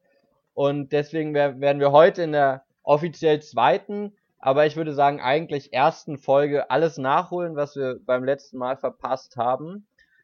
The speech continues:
Es wird wieder eine kurze Biervorstellung geben.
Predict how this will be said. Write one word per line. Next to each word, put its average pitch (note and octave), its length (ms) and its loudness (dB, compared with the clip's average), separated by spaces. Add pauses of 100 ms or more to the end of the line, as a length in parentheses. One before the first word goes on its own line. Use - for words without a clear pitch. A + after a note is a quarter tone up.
(180)
Es B2+ 200 -4
wird D#3+ 380 -2
wieder D3 320 0
eine C#3 240 -2
kurze D3+ 340 -6
Biervorstellung E3+ 960 -6
geben. E3 540 -12